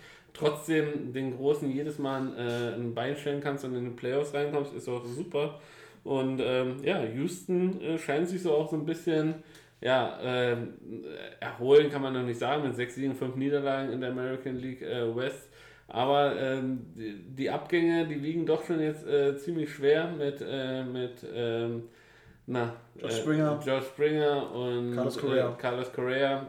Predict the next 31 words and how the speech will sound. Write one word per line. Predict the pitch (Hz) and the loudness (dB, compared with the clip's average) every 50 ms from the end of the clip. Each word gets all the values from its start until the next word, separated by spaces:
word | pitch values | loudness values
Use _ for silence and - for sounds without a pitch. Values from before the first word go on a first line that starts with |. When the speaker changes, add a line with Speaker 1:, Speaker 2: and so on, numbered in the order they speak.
| - - | -6 -4
Speaker 1:
Äh, | 123 123 117 | -4 -2 -2
das | 120 123 - | -2 -4 -6
tut | - - 147 | -6 -2 -2
auf | 143 131 127 | 0 0 0
jeden | 135 135 131 | -2 -2 -2
Fall | 127 143 131 127 117 | -2 0 0 0 0
sehr, | 117 127 131 131 | -2 -2 -2 -2
sehr | 135 127 120 | -2 -4 -2
weh. | 123 131 143 147 - - - - _ _ _ _ _ _ _ _ _ _ _ _ _ - - - - | 0 0 0 -2 -2 -6 -16 -20 _ _ _ _ _ _ _ _ _ _ _ _ _ -20 -14 -8 -6
Ähm, | 143 131 127 127 127 123 - - - - - - - - _ _ | -4 -2 -2 -2 -4 -6 -8 -14 -20 -20 -20 -20 -20 -20 _ _
und, | - - 117 127 127 127 120 | -4 -2 0 0 0 0 0
äh, | 120 110 127 123 117 | 0 0 -2 -2 -2
wird | 117 131 135 | 0 2 2
jetzt | 143 139 131 | 2 2 0
auch | 131 123 123 107 | -2 -4 -4 -4
abzuwarten | 135 - - - 143 - - - - - - 117 123 110 117 120 127 131 127 131 127 123 | -4 -4 -4 -6 -6 -6 -8 -12 -16 -12 -8 -8 -6 -4 -2 -2 -2 -4 -4 -6 -6 -4
sein, | 123 123 123 123 123 123 120 117 | -2 -2 -2 -2 -2 -4 -6 -6
wie | 120 123 123 | -6 -8 -8
sich | 123 123 120 | -8 -8 -6
das | - 117 113 - | -6 -6 -4 -4
Ganze | 120 113 113 - 110 | -4 -4 -4 -2 0
alles | 113 113 110 113 | 0 0 0 -2
entwickelt. | 110 107 107 107 107 95 | -2 -4 -4 -6 -6 -6
Und | 101 110 | -8 -8
Seattle, | 110 - 135 135 139 147 - 156 147 143 143 143 - - - - - - - _ _ - | -6 -4 0 0 0 2 4 6 4 4 4 0 -6 -14 -18 -20 -20 -20 -20 _ _ -6
äh, | 127 131 123 120 120 120 120 120 - - 78 78 - - - | -4 -2 0 0 0 0 -2 -2 -6 -8 -10 -12 -14 -8 -4
ja, | 104 110 104 95 92 98 - - - - | -4 -2 -2 -4 -6 -10 -14 -16 -8 -4
äh, | 113 110 104 110 - | -4 -4 -4 -4 -4
da | - 110 123 131 131 127 | -2 0 2 2 0 0
wo | 127 131 123 | -4 -4 -4
man, | 120 127 123 120 120 120 117 | -2 -2 -2 -2 -2 -4 -6